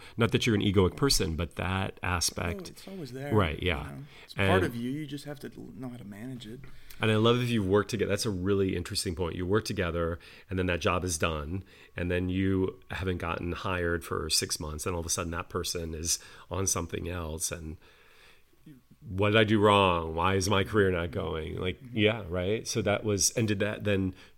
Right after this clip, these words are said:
Speaker 1: bleed into the relationship and create, like, tension and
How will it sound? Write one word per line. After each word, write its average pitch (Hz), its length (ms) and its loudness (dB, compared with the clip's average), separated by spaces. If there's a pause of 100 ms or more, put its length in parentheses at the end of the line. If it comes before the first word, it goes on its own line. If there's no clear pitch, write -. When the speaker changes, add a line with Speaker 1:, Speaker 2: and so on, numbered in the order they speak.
(120)
Speaker 1:
bleed 95 460 0
into 95 260 0
the 107 80 2
relationship 110 680 0
and 98 140 -4
create, 90 600 -4
like, 87 240 -6
tension 123 800 -6
and 85 640 -6